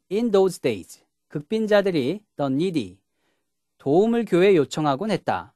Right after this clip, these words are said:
would go to the church for aid 이렇게 하면 되겠습니다. 자, 문장을 완성해보죠.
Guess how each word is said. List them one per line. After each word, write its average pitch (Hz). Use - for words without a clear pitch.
would 226
go 214
to 202
the 185
church 185
for 170
aid 107
이렇게 143
하면 143
되겠습니다. 120
자, -
문장을 175
완성해보죠. 135